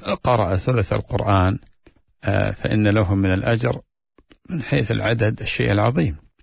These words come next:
كل حرف بحسنة. لا أقول ألف لام ميم حرف، ولكن ألف حرف وميم حرف،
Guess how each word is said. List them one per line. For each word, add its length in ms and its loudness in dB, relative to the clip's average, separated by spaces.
كل 240 0
حرف 300 -2
بحسنة. 640 -2
لا 220 2
أقول 300 0
ألف 320 0
لام 220 2
ميم 160 2
حرف، 320 -4
ولكن 420 -2
ألف 280 -2
حرف 420 -2
وميم 340 0
حرف، 420 -12